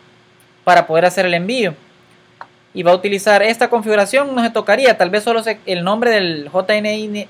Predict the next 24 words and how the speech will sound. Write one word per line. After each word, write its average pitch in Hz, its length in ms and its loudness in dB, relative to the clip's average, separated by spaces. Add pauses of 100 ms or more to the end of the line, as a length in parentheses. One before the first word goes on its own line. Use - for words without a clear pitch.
(140)
J 214 320 0
N 214 220 -2
D 208 100 -2
I 214 80 -6
name, 240 320 -4
ahí, 202 220 -4
ese 214 260 -4
sí 226 140 -6
cámbienlo, 208 560 2 (160)
o 196 120 -2
lo 185 120 4
dejan 202 220 2
como 185 160 -6
info 196 260 -6
país 208 260 0
o, 254 100 -2
la, 190 160 -2
o 175 60 -2
el 175 60 -6
nombre 190 240 0
de 180 60 -4
su 185 120 -8
base, 233 280 2
¿verdad? 131 180 -10